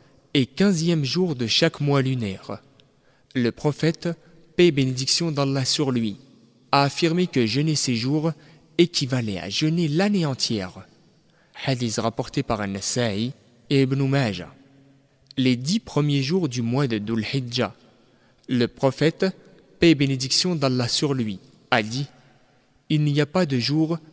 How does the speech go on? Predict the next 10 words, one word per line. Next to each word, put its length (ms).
où 80
les 300
actes 260
vertueux 600
sont 280
plus 380
aimés 220
d'Allah 380
le 200
Très-Haut 480